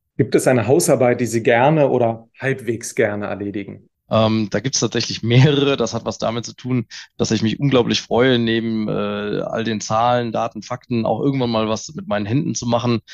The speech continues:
Speaker 2: Und, ähm, ob das jetzt gebügelt ist oder natürlich, äh, gerne <laughs> unsere eigenen Produkte mal, äh, im Haushalt anzuwenden und dann sehr begeistert zu sein, das macht mir immer sehr viel Spaß.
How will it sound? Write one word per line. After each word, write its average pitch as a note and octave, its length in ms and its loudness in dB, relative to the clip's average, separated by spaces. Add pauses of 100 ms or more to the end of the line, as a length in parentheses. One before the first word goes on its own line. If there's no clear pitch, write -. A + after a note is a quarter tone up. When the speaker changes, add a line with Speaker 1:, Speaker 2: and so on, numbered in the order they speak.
(280)
Speaker 2:
Und, G2+ 380 0
ähm, G2+ 340 2
ob A2+ 200 -2
das A#2+ 120 -2
jetzt A2 160 -6
gebügelt B2 380 0
ist - 220 0
oder C3+ 240 4
natürlich, B2+ 520 -2
äh, G#2+ 140 -2
gerne A2 400 2
<laughs> - 20 -4
unsere G#2+ 280 -6
eigenen B2 360 0
Produkte A#2 420 -6
mal, A2+ 340 2
äh, G#2 200 -4
im G#2 140 -6
Haushalt B2 300 -2
anzuwenden G#2+ 520 -6
und G#2 140 -6
dann G#2 240 -4 (300)
sehr - 160 -8
begeistert G2+ 420 2
zu G#2 80 -6
sein, G2 160 0
das G2 140 -6
macht G#2 120 -6
mir G2 80 -6
immer F#2+ 140 -4
sehr F#2+ 100 -4
viel A2 120 -12
Spaß. - 360 -10